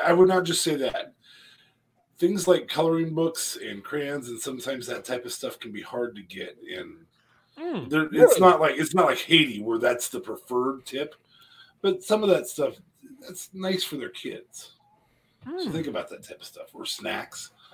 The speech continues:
Speaker 1: American or Canadian snacks. Don't bring them poutine. That's fucking gross.
Speaker 2: Oh, I bring them poutine. They're gonna wanna come back with me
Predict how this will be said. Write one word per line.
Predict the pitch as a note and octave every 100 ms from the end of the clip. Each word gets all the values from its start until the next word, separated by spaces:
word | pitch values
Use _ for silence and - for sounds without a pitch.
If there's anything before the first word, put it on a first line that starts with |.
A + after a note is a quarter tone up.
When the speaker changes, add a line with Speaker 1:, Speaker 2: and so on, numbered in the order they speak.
| _ A#2+
Speaker 1:
American | A#2 A#2 A#2 A#2
or | G2
Canadian | - A2+ G#2+ G2
snacks. | - A2+ G2+ - - - - -
Don't | F3 F#3 F3+
bring | D#3 C#3+
them | B2+
poutine. | - C3 - - G2+ G2 _
That's | A#2+ -
fucking | - - G#2 G2+
gross. | - - - - - _ _ - -
Speaker 2:
Oh, | C3+ C3+ C3 B2+ A#2
I | A#2
bring | A#2 C3
them | B2+ A#2+
poutine. | A#2+ A#2+ C3 C3+ B2
They're | D3
gonna | C#3+ B2
wanna | B2 D3 C3+
come | A#2+ B2
back | C3 C3
with | B2
me | B2+ C3 A2+